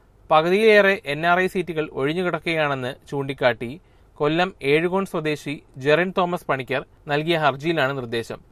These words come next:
ദരിദ്ര വിഭാഗക്കാരായ വിദ്യാർത്ഥികൾക്ക് മാറ്റിവെക്കാനുള്ളതാണ് സുപ്രീം കോടതി ഉത്തരവ് പ്രകാരം എൻ ആർ ഐ സീറ്റിന്റെ ഒരു ഭാഗം. എല്ലാ എൻ ആർ ഐ സീറ്റുകളിലും പ്രവേശനം അനിവാര്യമാണ്. മതിയായ രേഖകൾ അപ്ലോഡ് ചെയ്യാത്തതിനാൽ അപേക്ഷ നിരസിക്കപ്പെട്ടവരെയും പരിഗണിക്കുന്ന വിധത്തിൽ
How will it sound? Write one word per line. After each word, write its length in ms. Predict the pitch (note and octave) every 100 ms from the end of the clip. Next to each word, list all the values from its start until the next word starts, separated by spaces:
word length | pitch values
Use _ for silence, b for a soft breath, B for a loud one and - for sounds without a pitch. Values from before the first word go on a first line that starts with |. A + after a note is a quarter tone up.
| _
ദരിദ്ര 380 | C#3+ D3 E3+ G3
വിഭാഗക്കാരായ 800 | G#3 F#3 F#3 F3 F#3 G3 F#3+ F#3
വിദ്യാർത്ഥികൾക്ക് 680 | F#3 D3+ E3 E3 F3 F3 F3+
മാറ്റിവെക്കാനുള്ളതാണ് 1120 | E3 D3+ D#3 E3+ E3 F3 E3 D#3 D3+ B2+ A#2 - -
സുപ്രീം 360 | D3+ D#3 E3+
കോടതി 280 | E3+ D3+ D3+
ഉത്തരവ് 340 | D3 C3 C#3+ D3+
പ്രകാരം 420 | C#3+ C3 B2+ C3+ -
എൻ 220 | B2+ D3
ആർ 100 | D3+
ഐ 80 | D#3
സീറ്റിന്റെ 380 | D3 C3 C3+ D3
ഒരു 260 | C3+ D3+ D3
ഭാഗം. 280 | A#2+ A2 - b b b b b -
എല്ലാ 340 | B2+ E3 F#3+ G#3
എൻ 180 | F#3+ F3+
ആർ 100 | F#3
ഐ 80 | F#3
സീറ്റുകളിലും 600 | F3+ F3 F#3+ F3 D#3 D#3+ D#3+
പ്രവേശനം 580 | D3+ D3+ D#3+ - D#3+ C#3+
അനിവാര്യമാണ്. 640 | C3+ C#3+ C#3 C3 A2 G#2+ _ b b b b -
മതിയായ 480 | B2+ C#3 E3+ F#3 F#3+
രേഖകൾ 460 | F3 E3+ F3 F3
അപ്ലോഡ് 380 | D#3+ D3+ E3 F3
ചെയ്യാത്തതിനാൽ 640 | E3 D#3+ D#3+ E3 D3+ B2+ B2 b b b b -
അപേക്ഷ 380 | C3 D#3+ -
നിരസിക്കപ്പെട്ടവരെയും 960 | F#3 D#3+ D#3+ F3+ F#3 F3+ F3+ E3+ D#3+ D#3+
പരിഗണിക്കുന്ന 540 | D3+ D3 D#3+ D#3+ E3+
വിധത്തിൽ 340 | D#3 D3 C#3+